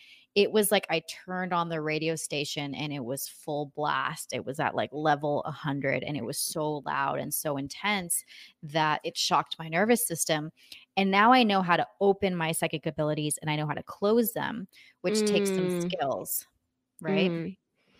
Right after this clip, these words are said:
Speaker 2: Yeah, do you wanna share a little bit more about that? I was gonna, the part I connected with, and then you can share a little bit more about your process. But I always, like, if I feel like I'm getting too much information, I,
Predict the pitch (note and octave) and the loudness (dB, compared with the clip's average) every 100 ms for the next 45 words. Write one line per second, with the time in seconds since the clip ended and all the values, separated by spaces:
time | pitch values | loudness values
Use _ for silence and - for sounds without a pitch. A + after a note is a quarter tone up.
0 | _ - _ G#3 G#3 G3+ G3+ A#3 G3+ F#3 | _ -20 _ 4 6 8 6 4 4 4
1 | F#3 G#3 A#3 A#3 A#3+ A#3+ A#3 A#3 F3+ F#3 | 2 2 0 0 0 0 2 2 4 4
2 | G3+ - F3+ E3 F3 G#3 F#3 F#3 F#3+ E3+ | 2 0 -2 -2 -2 0 -2 0 -4 -4
3 | F3 E3+ D#3 E3 E3+ D#3+ D#3 D#3+ F3 - | -4 -2 -2 -2 -4 -4 -4 -6 -8 -10
4 | D3 E3 E3+ E3+ D#3+ D#3+ E3 B2 D#3 D#3+ | -6 -4 -4 -2 0 0 0 0 0 -2
5 | D#3+ E3 D3+ D#3+ D#3 D#3+ F3 F3 F3+ - | 0 0 2 0 0 -2 -2 -2 -4 0
6 | E3+ E3+ E3 F3 G3+ G3 F3+ - - - | 4 6 6 6 4 4 2 -2 -20 -8
7 | F#3+ G3+ F#3+ G3 F#3 G#3+ G#3 F#3+ - E3+ | 2 4 6 4 6 6 6 4 2 0
8 | E3 F3+ A3 A#3 A#3+ B3+ C4+ G#3 | 2 0 2 4 4 4 4 4